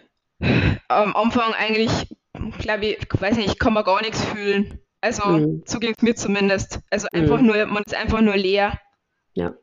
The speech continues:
Speaker 1: Und weiß ich nicht,
Speaker 2: Warst du
Speaker 1: äh,
Speaker 2: wütend auch?
Speaker 1: wie bitte?
Speaker 2: Warst du wütend auch?
Speaker 1: Nee.
Speaker 2: Nee?
Speaker 1: Eig-,
Speaker 2: Mhm.
Speaker 1: nee, ich war eigentlich nur so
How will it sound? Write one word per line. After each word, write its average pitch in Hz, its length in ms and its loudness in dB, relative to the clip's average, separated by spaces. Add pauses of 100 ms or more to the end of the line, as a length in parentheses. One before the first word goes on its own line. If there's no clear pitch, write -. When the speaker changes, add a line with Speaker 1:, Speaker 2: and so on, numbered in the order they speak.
(360)
Speaker 1:
Und 202 500 2 (1800)
weiß 233 200 0
ich 277 60 0
nicht, 160 160 2
Speaker 2:
Warst - 40 -4
du 185 260 2
Speaker 1:
äh, - 40 -8
Speaker 2:
wütend 254 280 4
auch? 240 240 2 (120)
Speaker 1:
wie 254 80 0
bitte? 277 160 2 (540)
Speaker 2:
Warst 165 180 -2
du 165 120 2
wütend 202 340 2
auch? 226 240 0 (420)
Speaker 1:
Nee. 208 300 0 (600)
Speaker 2:
Nee? 185 100 4
Speaker 1:
Eig-, - 280 -2 (120)
Speaker 2:
Mhm. 165 140 2 (100)
Speaker 1:
nee, 220 200 -2
ich 202 240 -2
war 220 180 2
eigentlich 220 300 -2
nur 233 260 4
so 233 420 2